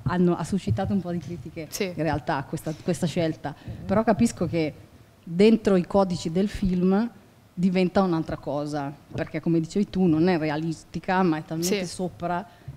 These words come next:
Speaker 1: che si fa un passaggio ulteriore.
Speaker 2: Ma diciamo che tutto il film <coughs> è un po' non realistico,
Speaker 1: Mm.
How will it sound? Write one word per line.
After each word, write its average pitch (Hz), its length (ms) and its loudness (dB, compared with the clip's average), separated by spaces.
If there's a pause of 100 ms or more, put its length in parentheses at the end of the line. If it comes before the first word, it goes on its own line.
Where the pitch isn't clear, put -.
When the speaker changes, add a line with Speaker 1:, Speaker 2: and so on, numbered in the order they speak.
Speaker 1:
che 151 240 -10 (400)
si - 160 -14
fa 180 140 -6
un 185 100 -2
passaggio 170 380 -6
ulteriore. 156 800 -8
Speaker 2:
Ma 196 80 -4
diciamo 269 380 0
che 196 280 -4 (240)
tutto 226 280 -2
il 214 120 -2
film 165 520 -6
<coughs> - 460 -2
è 196 120 0
un 190 180 0
po' 175 300 0 (280)
non 175 280 -2
realistico, 160 720 -2
Speaker 1:
Mm. 151 40 0